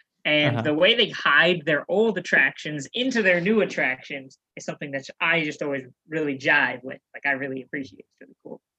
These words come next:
Speaker 1: So, like, okay, let's find the best example of an attraction where you can see the old attraction in it. One of the easiest ones that you can spot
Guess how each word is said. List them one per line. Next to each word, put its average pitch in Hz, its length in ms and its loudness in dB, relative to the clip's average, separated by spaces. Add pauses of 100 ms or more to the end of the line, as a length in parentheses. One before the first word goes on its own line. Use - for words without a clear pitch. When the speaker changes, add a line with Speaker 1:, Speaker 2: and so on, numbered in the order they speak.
(1200)
Speaker 1:
So, 160 400 6 (1600)
like, 240 340 -2 (240)
okay, 127 320 -4 (240)
let's 180 160 -6
find 196 480 2
the 156 120 -6
best 165 500 0
example 147 720 -4 (420)
of 160 360 0 (520)
an 156 120 -4
attraction 147 800 0
where 156 120 -2
you 135 80 -2
can 143 140 -10
see 151 240 -4
the 139 160 -6
old 139 240 -4
attraction - 520 -4 (100)
in - 80 -14
it. - 180 -20 (1500)
One 190 300 4
of 185 200 2
the 180 120 4
easiest 240 500 2
ones 208 260 4
that 175 80 4
you 170 100 4
can 170 140 -2
spot 156 520 2